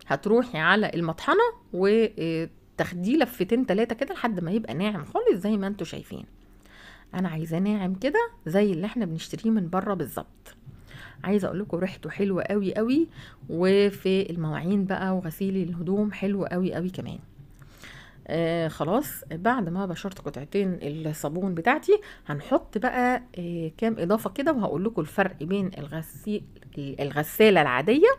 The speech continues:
والفرق بين الغساله الاوتوماتيك هتفرق في ايه. طيب، دلوقتي انا معايا كيس كلوريكس باودر. اوعي تجيبي كلوريكس جل،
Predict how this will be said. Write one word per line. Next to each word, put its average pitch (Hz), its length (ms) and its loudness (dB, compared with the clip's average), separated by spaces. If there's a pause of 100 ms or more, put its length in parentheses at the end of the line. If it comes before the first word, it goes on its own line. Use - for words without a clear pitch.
(560)
والفرق 151 300 2
بين 185 120 0
الغساله 165 360 -2
الاوتوماتيك 185 480 -6
هتفرق - 380 -8
في - 120 -12
ايه. 101 180 -10 (500)
طيب، 156 200 -4
دلوقتي 214 400 4
انا 226 100 0
معايا 196 280 0
كيس 220 280 -6
كلوريكس - 680 -4 (140)
باودر. 156 360 4 (600)
اوعي 180 180 0
تجيبي 208 280 -2
كلوريكس 180 420 -2
جل، 151 280 2